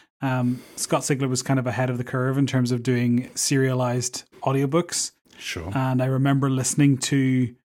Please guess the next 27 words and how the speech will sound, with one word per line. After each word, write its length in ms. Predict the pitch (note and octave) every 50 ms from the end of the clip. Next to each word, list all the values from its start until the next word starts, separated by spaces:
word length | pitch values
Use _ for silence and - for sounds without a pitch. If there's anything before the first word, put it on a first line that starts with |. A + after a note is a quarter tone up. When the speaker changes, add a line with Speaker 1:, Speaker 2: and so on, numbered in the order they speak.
| _ _ _ _ _ _ _ _ -
Speaker 1:
like, 260 | C#3 B2+ A#2 A#2 -
thirty 420 | - - - - D#3 D3 C#3+ C#3+ C#3
minutes, 280 | C3+ C3+ C3+ D3 D#3
basically 360 | D#3 E3+ A3 G#3+ F#3+ D#3 C3+ B2+
a 60 | B2+
chapter, 540 | - - - - B2+ B2+ - - D3 C3+ A#2+
an 280 | A2+ A#2 - - B2+ A#2+
episode 460 | A#2 A#2 - - - D#3+ D#3+ D#3+ - - _ _ _ _ _ _ _ -
of 160 | - C3+ A#2+
this 220 | B2+ C3 A2 - - _ _ _ _ _ _ _ -
book, 420 | D3 D#3 F#3 - - - - - _ _ _ _ _ _ _ _ _ _ _ -
uh, 340 | D3 C3+ C3 B2+ B2 B2 - -
when 160 | D3+ D3 C3+
we 100 | C#3 C#3
were 120 | C3 C3+
on 120 | B2+ B2 A#2+
caravan 520 | - - C3+ C3 C3 C#3+ C#3 D3+ D3+ D3
holiday. 400 | C#3+ D3+ D#3 D#3 D3+ D#3 D#3+ E3
So 160 | D3+ - C#3+
it 60 | B2 B2+
must 380 | C3 C3 C3 C3 B2+ - - -
have 80 | B2+
been, 280 | B2+ B2+ B2+ B2+ B2 A#2+
like, 320 | A#2+ A#2+ A#2 A#2 - - - _ _ _ - B2 B2+ B2+ B2+ B2 G#2+ -
fifteen 460 | - - C#3+ - - - - D#3+ D#3
years 220 | D#3 D#3+ E3 D#3 D#3+
ago, 320 | E3+ F#3 F#3+ G3+ G3+ -